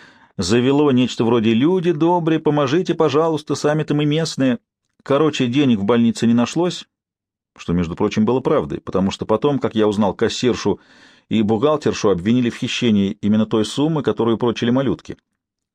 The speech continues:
Правда, больница клялась обеспечить бесплатное лечение на всю оставшуюся жизнь, но это не проканало, потому что все умные и все понимают. Всем было ясно, что лечение, как и сама жизнь, при таком подходе не затянется.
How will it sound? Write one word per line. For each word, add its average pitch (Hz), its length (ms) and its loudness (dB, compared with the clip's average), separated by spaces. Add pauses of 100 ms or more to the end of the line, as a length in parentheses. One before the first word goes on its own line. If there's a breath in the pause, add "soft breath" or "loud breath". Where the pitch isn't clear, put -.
(200)
Правда, 104 300 0
больница 135 500 0
клялась 131 380 0
обеспечить 113 460 -2
бесплатное 107 580 0
лечение 117 460 0
на 107 120 0
всю 117 160 -2
оставшуюся 104 560 0
жизнь, 131 300 -2 (580 soft breath)
но 127 220 -2
это 151 140 0
не 156 80 2
проканало, 151 540 0
потому 101 300 0
что 101 180 -2
все 113 200 -2
умные 120 360 2
и 101 40 -4
все - 160 -4
понимают. 117 480 -2 (720)
Всем 170 260 0
было 170 120 2
ясно, 160 340 0
что - 140 -2
лечение, 147 680 0 (100)
как 123 200 0
и 117 40 0
сама 131 340 0
жизнь, 147 360 0
при 120 120 0
таком 120 300 -2
подходе 127 400 0
не 123 100 2
затянется. 117 580 -2